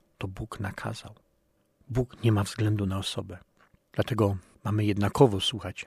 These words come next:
małych i wielkich, małych tego świata i wielkich tego świata. Pamiętając, że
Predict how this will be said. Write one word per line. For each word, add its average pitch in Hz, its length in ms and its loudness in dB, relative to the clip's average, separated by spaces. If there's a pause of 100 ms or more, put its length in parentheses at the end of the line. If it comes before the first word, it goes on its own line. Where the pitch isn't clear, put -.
małych 104 520 0
i 117 80 -4
wielkich, 110 680 0 (100)
małych 107 340 -2
tego 110 260 -4
świata 110 440 0 (460)
i 101 80 -2
wielkich 123 460 4
tego - 260 -14
świata. - 460 -14 (600)
Pamiętając, 107 600 4
że 101 220 2